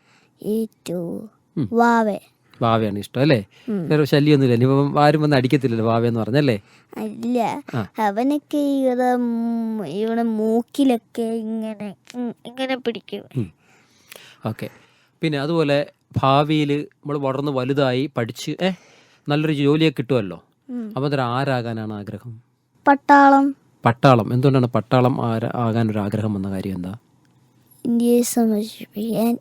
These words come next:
Speaker 1: ഇന്ത്യയെ രക്ഷിക്കാൻ,
Speaker 2: ആ.
Speaker 1: എല്ലാ ജില്ലകളെയും രക്ഷിക്കാനും.
Speaker 2: ചിലരെ രക്ഷിക്കാനും.
Speaker 1: ആ.
Speaker 2: ഉം.
Speaker 1: പി-,
Speaker 2: ഈ, ആ,
Speaker 1: ഈ
Speaker 2: പറഞ്ഞോ.
Speaker 1: ജില്ലകളെ.
Speaker 2: ഏ?
Speaker 1: ജില്ലകളെ.
Speaker 2: ജില്ലകളെയും.
Speaker 1: ഉം.
Speaker 2: ഓ, ഇതിനു വേണ്ടിയാണ് പട്ടാളത്തിലാവുന്നത്.
Speaker 1: ഉം.
Speaker 2: ആ. അപ്പൊ പട്ടാളം എന്ന് പറഞ്ഞാൽ ഒരുപാട് ഉത്തരവാദിത്വമുണ്ട്. അതൊക്കെ അറിയാമോ?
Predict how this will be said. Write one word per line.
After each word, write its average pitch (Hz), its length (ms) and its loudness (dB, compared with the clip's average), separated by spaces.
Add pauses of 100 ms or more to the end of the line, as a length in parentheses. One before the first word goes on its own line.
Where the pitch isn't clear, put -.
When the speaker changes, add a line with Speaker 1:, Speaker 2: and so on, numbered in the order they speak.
Speaker 1:
ഇന്ത്യയെ 226 440 2
രക്ഷിക്കാൻ, 214 1000 -6 (240)
Speaker 2:
ആ. 220 160 2
Speaker 1:
എല്ലാ 220 240 2
ജില്ലകളെയും 208 720 0
രക്ഷിക്കാനും. - 580 -8 (680)
Speaker 2:
ചിലരെ 156 320 -2
രക്ഷിക്കാനും. 113 520 -6 (360)
Speaker 1:
ആ. 226 180 -12 (140)
Speaker 2:
ഉം. 117 180 -10 (280)
Speaker 1:
പി-, 262 60 -10
Speaker 2:
ഈ, 240 180 -8 (320)
ആ, 107 160 -6 (120)
Speaker 1:
ഈ 247 100 -10
Speaker 2:
പറഞ്ഞോ. 165 160 0
Speaker 1:
ജില്ലകളെ. 202 500 -10 (220)
Speaker 2:
ഏ? 202 100 0 (420)
Speaker 1:
ജില്ലകളെ. 240 640 -6 (400)
Speaker 2:
ജില്ലകളെയും. 147 580 4 (300)
Speaker 1:
ഉം. 226 300 -8
Speaker 2:
ഓ, 98 140 -10
ഇതിനു 156 260 -6
വേണ്ടിയാണ് 175 220 -2
പട്ടാളത്തിലാവുന്നത്. 143 800 -2 (220)
Speaker 1:
ഉം. 208 260 -10 (180)
Speaker 2:
ആ. 127 60 -8
അപ്പൊ - 560 -18
പട്ടാളം 123 280 -2
എന്ന് 180 100 -2
പറഞ്ഞാൽ 185 80 -2
ഒരുപാട് 180 260 0
ഉത്തരവാദിത്വമുണ്ട്. 165 600 0
അതൊക്കെ 147 240 -4
അറിയാമോ? 147 420 -2